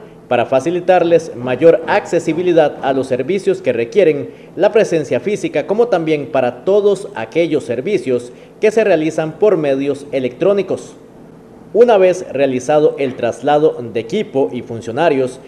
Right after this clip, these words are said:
se retomará el servicio en las nuevas instalaciones el próximo quince de junio,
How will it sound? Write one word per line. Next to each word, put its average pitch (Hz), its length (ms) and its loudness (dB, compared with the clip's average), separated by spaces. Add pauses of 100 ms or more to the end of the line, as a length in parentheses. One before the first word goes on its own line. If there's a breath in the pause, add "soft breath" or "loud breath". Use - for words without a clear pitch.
(180 loud breath)
se - 200 2
retomará 208 640 2
el 190 140 2
servicio 175 680 0
en 202 140 2
las 185 180 2
nuevas 165 320 2
instalaciones 131 800 -2
el 151 140 -2
próximo 190 500 -2
quince 208 560 -2
de 120 200 -4
junio, 208 360 0